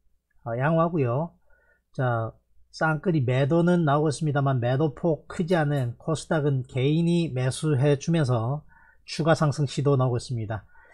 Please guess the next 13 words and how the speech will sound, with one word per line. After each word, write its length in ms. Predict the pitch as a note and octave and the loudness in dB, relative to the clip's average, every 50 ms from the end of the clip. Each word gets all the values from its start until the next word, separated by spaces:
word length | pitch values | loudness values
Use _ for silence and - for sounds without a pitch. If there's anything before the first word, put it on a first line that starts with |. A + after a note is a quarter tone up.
| - - - - - - | -20 -20 -20 -14 -8 -6
자, 80 | F3 | -6
코스피가 540 | E3+ - F3+ E3 - - - G#3 F#3+ F3+ D3 | -4 -2 -2 -2 -2 -2 -2 0 2 2 2
지금 240 | C3 F3 F3 E3 C#3 | 2 2 2 2 4
현재 240 | D#3+ D#3+ D3 E3 D#3+ | 2 2 2 2 2
이십 680 | C3 A2 A2+ A#2+ B2 C3 C#3 C#3 B2+ - G3+ F#3 E3+ | 0 0 0 0 0 0 0 0 0 0 0 2 4
일, 300 | G3 F#3 C#3 G2 - - | 6 6 6 4 0 -2
백이십, 680 | - D3+ D#3 F3 F#3 E3+ F#3 F#3+ E3 - - - - - - | 2 4 6 6 6 4 4 2 0 -2 -4 -12 -12 -6 -2
이백사십 580 | B2 B2+ C3+ F3+ F3+ - D#3 D3 - G3 F3+ | 0 2 4 4 4 4 2 2 2 2 2
일 380 | G3 D#3+ C3+ C3 D3+ D#3+ D#3+ - - - - - - - | 4 4 4 4 2 2 0 -4 -10 -20 -20 -20 -20 -6
저항권역에서 1040 | - C3+ C3 D3 E3 - G#3 F#3+ G3 F#3 D#3+ D3 C#3 A2 C#3 D#3 D3+ C#3+ B2 A2 - - - _ _ - - - | 0 2 4 4 4 4 4 4 4 4 4 4 4 4 4 4 4 4 2 0 -2 -10 -20 _ _ -20 -20 -4
조정을 320 | - E3+ F#3 F#3+ G3 F#3 D3+ | 0 2 4 4 6 6 4
받고 200 | E3 E3 - D#3 | 4 2 2 0
있습니다만, 720 | - - D#3+ E3 D#3 D3+ C#3+ C3 C3 C#3+ D3 C#3 A#2+ G#2+ | -2 0 0 0 2 2 2 2 2 2 2 0 0 -2